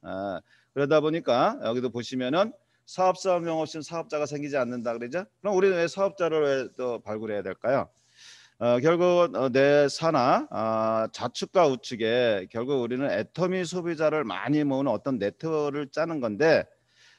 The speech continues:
에, 나 혼자 짜면은 한계가 있겠죠.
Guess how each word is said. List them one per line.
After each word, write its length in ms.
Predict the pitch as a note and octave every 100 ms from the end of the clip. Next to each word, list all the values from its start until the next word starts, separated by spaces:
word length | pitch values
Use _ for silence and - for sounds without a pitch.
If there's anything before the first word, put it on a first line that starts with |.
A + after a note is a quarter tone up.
| _
에, 280 | A#2 B2 B2
나 180 | G#2+ C#3
혼자 360 | F3 A3 G#3 G3+
짜면은 420 | F#3 F#3 G3 F#3+
한계가 400 | C#3 F#3+ A3 F3+
있겠죠. 500 | B2 G#2+ F#2 C#3+ A2